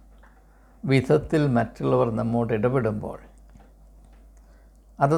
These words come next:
നമ്മുടെ ആത്യന്തികമായ നന്മയ്ക്ക് ഉതകുന്ന വിധത്തിൽ അതിനെ രൂപാന്തരപ്പെടുത്തുവാനുള്ള കഴിവ്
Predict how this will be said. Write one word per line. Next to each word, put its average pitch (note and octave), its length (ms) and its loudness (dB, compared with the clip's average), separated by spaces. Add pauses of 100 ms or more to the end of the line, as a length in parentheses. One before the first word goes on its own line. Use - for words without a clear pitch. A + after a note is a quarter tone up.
നമ്മുടെ D3+ 340 2
ആത്യന്തികമായ D3 720 0 (160)
നന്മയ്ക്ക് D#3+ 560 -2 (580)
ഉതകുന്ന D3+ 480 4 (120)
വിധത്തിൽ C3 420 -6 (300)
അതിനെ B2+ 260 -2 (100)
രൂപാന്തരപ്പെടുത്തുവാനുള്ള C3 1200 0 (120)
കഴിവ് G#2+ 400 -2